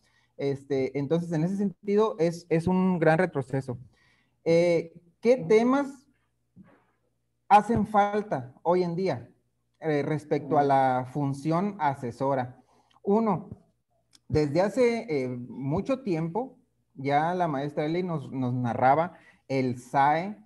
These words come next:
ese sistema de asesoría y acompañamiento que va más allá de las categorías y va más allá de las personas en sí. Este, eh, cómo se ha ido modificando este documento,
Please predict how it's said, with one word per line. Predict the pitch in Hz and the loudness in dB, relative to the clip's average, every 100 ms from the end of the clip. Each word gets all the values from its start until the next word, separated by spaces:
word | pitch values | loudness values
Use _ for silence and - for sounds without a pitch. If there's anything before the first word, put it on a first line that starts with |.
| _ | _
ese | 139 151 208 | -4 -4 -4
sistema | 170 143 - 147 156 208 214 | -4 -6 -6 -2 -2 -2 -2
de | 202 | -2
asesoría | 165 147 123 120 113 151 196 | -2 -4 -6 -6 -4 -2 -2
y | 190 165 | 0 -2
acompañamiento | 143 123 120 123 120 117 131 160 190 196 | -4 -8 -6 -4 -4 -2 -2 -2 -4 -4
que | 139 | -2
va | 127 151 | 4 4
más | 170 165 143 214 - | 2 -2 -2 -4 -2
allá | 208 170 147 160 226 - | -4 -2 0 0 -2 -6
de | 139 139 | -4 -2
las | 127 120 - | 0 -2 -4
categorías | - 120 120 117 120 165 185 | -6 -4 -4 -4 -2 -4 -4
y | 156 | -2
va | 147 | -2
más | 175 180 | -2 -4
allá | 165 151 | -2 0
de | 190 | 0
las | 175 147 | 0 -2
personas | - 117 113 - 127 160 214 208 | -4 -6 -6 -6 -4 -2 -4 -8
en | 127 | -8
sí. | 127 147 214 - _ _ _ - | -8 -8 -10 -18 _ _ _ -8
Este, | 135 127 131 - 120 117 _ _ _ _ _ _ _ _ - | -6 -6 -6 -4 -2 -4 _ _ _ _ _ _ _ _ 0
eh, | 143 143 143 151 147 143 165 - | 4 8 8 8 6 4 -8 2
cómo | 190 202 240 | 4 6 4
se | 220 | 4
ha | |
ido | 196 226 240 | 6 6 4
modificando | 202 185 170 165 170 151 147 143 180 254 247 | 2 4 4 4 2 0 -4 0 0 2 0
este | 208 208 | 0 0
documento, | 214 214 156 151 170 190 262 | -2 -2 -2 0 0 -2 -4